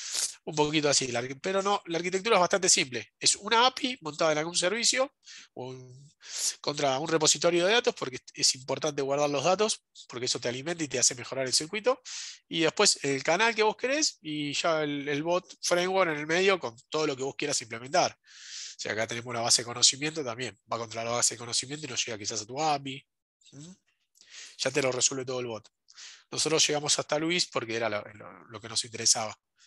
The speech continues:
en este caso. No sé si querés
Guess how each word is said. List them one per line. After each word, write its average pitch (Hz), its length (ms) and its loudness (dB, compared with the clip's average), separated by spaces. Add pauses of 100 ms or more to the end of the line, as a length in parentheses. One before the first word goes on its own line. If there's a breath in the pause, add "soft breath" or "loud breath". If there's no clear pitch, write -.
(1160 soft breath)
en 139 120 -14
este 123 220 -8
caso. 107 320 -4 (720 loud breath)
No 127 100 -6
sé 135 120 2
si 127 100 -2
querés 120 960 0